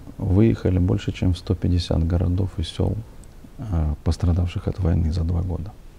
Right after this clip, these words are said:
Каждый раз, куда бы мы ни ехали, <clears throat> где есть риски обстрелов, куда даже, может быть, опасно ехать,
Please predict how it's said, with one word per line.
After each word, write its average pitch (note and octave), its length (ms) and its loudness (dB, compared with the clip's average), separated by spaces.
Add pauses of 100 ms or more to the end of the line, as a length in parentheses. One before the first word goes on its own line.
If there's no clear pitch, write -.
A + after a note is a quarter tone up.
(1080)
Каждый G#2 340 8
раз, G2+ 180 6
куда F#2+ 240 4
бы G2+ 100 6
мы G#2+ 140 6
ни G#2+ 120 4
ехали, F#2 420 -2 (140)
<clears throat> - 140 -16
где G2 560 12
есть E2 220 2
риски F2 360 2
обстрелов, F2 680 2 (1600)
куда G2+ 220 6
даже, G#2 240 6
может A2+ 240 2
быть, G#2+ 200 2
опасно E2+ 380 0
ехать, - 340 -4